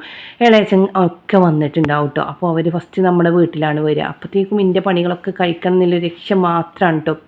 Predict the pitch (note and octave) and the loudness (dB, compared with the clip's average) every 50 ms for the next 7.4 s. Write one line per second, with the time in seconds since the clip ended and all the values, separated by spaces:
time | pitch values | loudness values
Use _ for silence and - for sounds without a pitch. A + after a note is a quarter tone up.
0 | - D#3+ D3 D#3 D3+ D3+ D3+ D#3 D#3+ D#3+ D#3 D#3 D3+ D3 C#3+ - - E3 D#3+ D#3+ | -4 -4 -4 -2 -2 -4 -2 -2 -2 -2 -2 -2 -2 -4 -6 -6 -6 -4 -4 -4
1 | D#3 D#3 D#3 D#3+ E3 - - - - - - - - G3+ G#3+ G#3+ A3 A3 G#3+ G3+ | -4 -6 -6 -6 -8 -10 -12 -18 -18 -18 -12 -4 0 2 2 4 4 4 6 6
2 | F3+ E3 D#3+ D#3+ D#3+ E3+ E3 - F3 F3+ - E3 D#3+ E3+ F3 F3+ F#3 F#3 F3+ F#3+ | 4 4 2 2 0 -2 -2 -2 -2 -4 -4 -6 -8 -6 -4 -4 -2 0 0 0
3 | F3+ E3 E3+ - D#3+ D#3 D3+ - - - D#3+ D3+ D3 C#3+ C#3 D#3 D3 - - E3 | -2 -2 -2 -4 -4 -4 -6 -8 -6 -4 -4 -4 -4 -4 -6 -6 -8 -6 -4 -4
4 | D#3+ D3+ D3 D#3 D#3+ D#3 D#3 D#3+ D#3 D3+ D3+ D#3+ D#3+ - F3+ D#3 C#3+ D3+ D3+ D#3 | -4 -4 -4 -4 -4 0 0 2 2 2 0 -2 -2 -2 -2 -2 -2 -2 -4 -4
5 | D#3 D#3 E3+ D#3 D3+ D3+ D3 C#3+ - - D3+ D3 F3 D#3+ E3 E3 E3 E3 F#3 F#3 | -6 -4 -4 -4 -4 -4 -6 -6 -6 -8 -6 -4 -2 0 2 2 2 2 2 0
6 | F3 - F3+ E3+ E3 D#3 D3+ D3+ D#3+ D#3+ D#3+ D#3 D3+ D3 C#3+ - D#3+ - - - | 0 2 2 2 2 2 2 2 2 2 2 2 0 -2 -6 -8 -14 -16 -18 -20
7 | - - - - - B3 C4 B3+ | -20 -20 -6 0 4 6 6 8